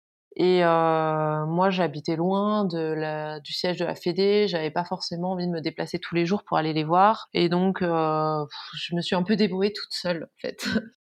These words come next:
Et, euh, je me suis dit, « Bon, euh, on t'a habitué à te lever le matin et à essayer de, de trouver des solutions pour, euh, bah, atteindre ce que tu voulais faire. » Donc voilà, je me suis débrouillée pour aller, euh, faire ma, valider ma V A E.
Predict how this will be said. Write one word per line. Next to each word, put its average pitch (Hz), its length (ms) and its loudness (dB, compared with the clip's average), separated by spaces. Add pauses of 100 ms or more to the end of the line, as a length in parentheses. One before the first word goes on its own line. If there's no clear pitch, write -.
(400)
Et, 170 520 0
euh, 156 540 0
je 160 40 -4
me 170 60 -4
suis - 180 -8
dit, « 202 100 -2
Bon, 196 300 0
euh, 151 340 -2
on 156 60 -6
t'a 165 140 -2
habitué 165 360 -2
à 190 120 -2
te 190 120 -8
lever 180 100 0
le 175 60 0
matin 196 460 0
et 160 220 0
à 156 260 0
essayer 175 320 -6
de, 160 240 0
de 151 140 -2
trouver 180 260 -2
des 175 80 -4
solutions 175 480 -2
pour, 160 320 -6
euh, 151 420 -4
bah, 147 420 -2 (120)
atteindre 175 460 -2
ce 151 100 -8
que 170 80 -10
tu - 180 -12
voulais 160 220 -6
faire. » 220 400 0 (140)
Donc 170 60 -4
voilà, 165 220 2
je 170 120 -4
me 160 40 -2
suis 151 200 -6
débrouillée 175 400 2 (100)
pour 165 160 -2
aller, 165 320 2
euh, 151 320 -2
faire 165 240 -4
ma, 160 320 -6
valider 160 400 -4
ma 165 140 -2
V 151 160 -4
A 151 80 0
E. 214 340 2